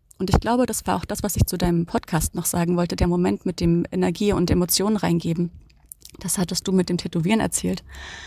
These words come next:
dass, äh, du da in die Geschichten der Leute mit eingestiegen bist und dir teilweise die Tränen gelaufen sind. Ja, das wollte ich dir sagen, genau.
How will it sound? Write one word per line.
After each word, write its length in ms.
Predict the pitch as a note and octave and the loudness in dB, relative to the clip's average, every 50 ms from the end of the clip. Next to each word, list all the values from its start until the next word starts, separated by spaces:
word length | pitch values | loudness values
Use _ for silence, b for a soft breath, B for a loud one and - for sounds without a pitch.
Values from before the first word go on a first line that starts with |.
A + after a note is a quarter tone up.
| B B B B B B B B B _ | B B B B B B B B B _
dass, 300 | - F3+ E3+ - - - | 0 2 4 4 2 0
äh, 400 | - F#3 F3+ F3+ F3 F3+ F#3 F#3 G#3+ - - _ - - - - - - - - - | 0 -2 0 0 0 0 -2 -4 -8 -12 -18 _ -20 -20 -20 -20 -20 -20 -20 -10 -4
du 100 | - F#3 | 0 2
da 300 | F3 F3+ F3 F3 F3+ - - - - - - | 4 4 4 4 2 0 -4 -10 -18 -12 -4
in 140 | - G3 F#3 | -2 0 0
die 80 | F#3+ | 0
Geschichten 420 | F#3+ F#3+ - - A#3 - - - F#3+ | 0 2 2 0 0 0 0 0 2
der 100 | G3+ F#3+ | 4 4
Leute 200 | F#3+ G3 - F#3+ | 4 4 2 0
mit 140 | F#3 - - | -2 -2 0
eingestiegen 500 | G#3 A3+ A#3 A3+ - - F#3+ F3+ F#3 F3+ | 0 2 2 0 -2 -2 -2 -2 0 0
bist 140 | F3 - - | 0 0 0
und 80 | E3+ F3 | 0 2
dir 40 | |
teilweise 340 | E3 - F#3 F3+ F#3 F3 - | 2 2 2 2 0 -2 -2
die 100 | E3 - | -2 -2
Tränen 340 | - - - G#3 A3+ A#3 A3+ | -2 0 0 2 2 2 2
gelaufen 360 | G3 F3 E3 D#3 E3 - E3+ | 2 2 0 0 0 0 -2
sind. 200 | D#3+ E3+ E3+ E3+ G3 | 0 0 -2 -2 -2
Ja, 160 | F#3 E3+ - - | -2 -4 -4 -4
das 160 | - G3+ - - | -8 -8 -4 -4
wollte 160 | E3+ E3 E3+ | -4 -4 -4
ich 60 | E3 | -6
dir 100 | - F3 | -6 -6
sagen, 320 | E3+ F#3 F3 F3 E3+ F3+ | -4 -4 -4 -2 -4 -4
genau. 300 | - G#3 F#3 F3+ E3 D#3+ | -4 -2 -2 0 0 0